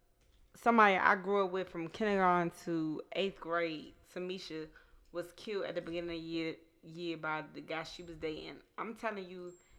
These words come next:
as, even when I was f-, fourteen, my cousin Muffy was killed by a man. I'm telling you that that's how it starts. You know what I'm saying? It doesn't, a nigga just don't wake up and kill you.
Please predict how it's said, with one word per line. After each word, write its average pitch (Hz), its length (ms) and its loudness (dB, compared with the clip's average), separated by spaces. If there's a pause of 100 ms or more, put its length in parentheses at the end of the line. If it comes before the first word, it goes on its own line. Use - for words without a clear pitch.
(280)
as, 170 180 0 (640)
even 302 260 2
when 294 100 0
I 262 100 2
was 247 160 -2
f-, - 380 -18
fourteen, 269 560 0
my 185 140 0
cousin 220 260 -8
Muffy 233 320 -6
was 196 140 -14
killed 196 340 -6
by 170 200 2 (120)
a 165 120 -6
man. 160 340 -6 (1120)
I'm 220 160 4
telling 233 420 2
you 180 240 -6
that 160 300 4 (720)
that's 214 300 8
how 196 280 4
it 170 100 0
starts. - 540 8 (160)
You 190 120 -2
know 196 100 4
what 185 80 4
I'm 185 60 -4
saying? 180 240 -2
It 208 100 2
doesn't, 220 320 2 (460)
a 196 60 2
nigga 247 280 2
just 226 160 -6
don't 196 200 2
wake 196 200 2
up 185 140 -4
and 160 120 -4
kill 208 260 -2
you. 156 260 -10